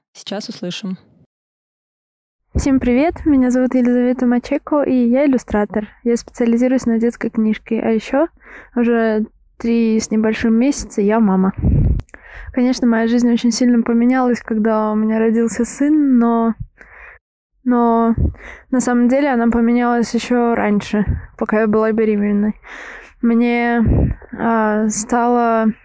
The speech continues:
Speaker 2: намного проще решаться делать, а, иллюстрации и решаться делать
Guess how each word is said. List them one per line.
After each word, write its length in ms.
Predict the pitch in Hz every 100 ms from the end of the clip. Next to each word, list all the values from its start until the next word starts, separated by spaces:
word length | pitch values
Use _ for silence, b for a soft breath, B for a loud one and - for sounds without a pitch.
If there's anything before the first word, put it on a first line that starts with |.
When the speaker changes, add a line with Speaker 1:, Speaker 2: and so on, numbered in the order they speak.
| -
Speaker 2:
намного 420 | 240 240 247 240
проще 760 | - 254 262 - - 247 226
решаться 640 | 226 233 - 254 247 - 233
делать, 680 | 220 233 233 220 214 - - B B B B B B
а, 320 | - 190 202 190
иллюстрации 1500 | 233 214 220 233 254 254 - - 240 233 233 233 226 165 220 220 226 226
и 40 | 220
решаться 1000 | 220 - 233 220 - - 226 220 220 - _ B B B B B B B _ -
делать 600 | 226 233 240 226 -